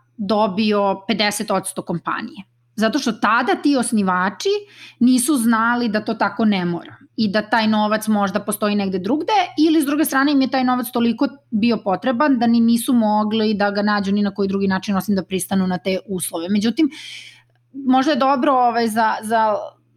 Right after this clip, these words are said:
slušaoce koji nisu toliko duboko u ekosistemu da kažemo zašto je to problem. Zato što taj sada investitor, recimo, koji, e, izuzev novca nije ni na koji drugi način podržao razvoj startupa, sada ima mogućnost odlučivanja,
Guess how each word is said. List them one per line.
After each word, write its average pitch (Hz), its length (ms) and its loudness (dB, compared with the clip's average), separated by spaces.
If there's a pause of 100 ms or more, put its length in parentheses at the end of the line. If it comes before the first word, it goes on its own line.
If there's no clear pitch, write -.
(120)
slušaoce 262 460 0
koji 226 260 0
nisu 240 260 0
toliko 233 340 -2
duboko 233 340 -2
u 220 40 2
ekosistemu 233 460 -2
da 254 60 0
kažemo 247 280 0
zašto 240 240 0
je 226 60 -2
to 233 100 0
problem. 180 500 -2
Zato 208 260 -2
što 240 180 -2
taj 254 360 0
sada 190 500 0
investitor, 208 840 -2
recimo, 196 520 -4
koji, 202 540 -4 (440)
e, 196 680 0
izuzev 233 440 0
novca 214 520 0
nije 202 220 -2
ni 208 120 0
na 208 80 0
koji 196 180 -4
drugi 196 200 -2
način 190 280 -4
podržao 196 380 -2
razvoj 196 280 -2
startupa, - 480 -8
sada 262 260 0
ima 254 380 2 (400)
mogućnost 240 540 2
odlučivanja, 208 840 0